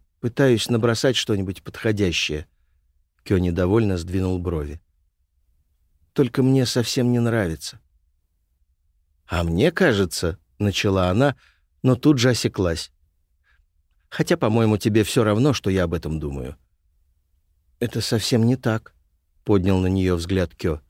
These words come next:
«Не все равно». «Что ж, судя по тем рисункам, что я уже видела»,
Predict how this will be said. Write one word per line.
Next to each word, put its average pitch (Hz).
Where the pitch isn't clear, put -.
«Не 127
все 135
равно». 92
«Что -
ж, -
судя 147
по 139
тем 135
рисункам, 131
что -
я 107
уже 104
видела», 78